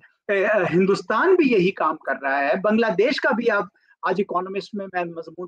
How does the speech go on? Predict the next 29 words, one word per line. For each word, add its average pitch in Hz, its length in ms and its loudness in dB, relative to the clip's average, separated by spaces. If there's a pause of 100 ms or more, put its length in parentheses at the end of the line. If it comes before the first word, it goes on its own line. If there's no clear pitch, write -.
पढ़ 165 140 2
रहा 170 80 2
था 165 120 -2
बांग्लादेश 160 540 -4
के - 80 -2
ऊपर, 147 280 -4 (1040)
तो 196 100 6
उसमें 196 360 2
भी 247 100 0
यही 190 260 4
लिखा 170 240 -2
हुआ 151 200 2
था 180 160 -2
कि 180 100 0
बांग्लादेश 160 580 -4
में 160 200 -2
भी 165 100 -2
वो 156 220 -8
कोशिश - 260 -16
कर 151 100 -6
रहे 147 120 -6
हैं 180 80 -8
कि 190 80 0
चीन 302 280 -8
के 247 100 -4
साथ 175 180 -2
भी 143 140 -8
हम 139 120 -10
अपने 135 280 -16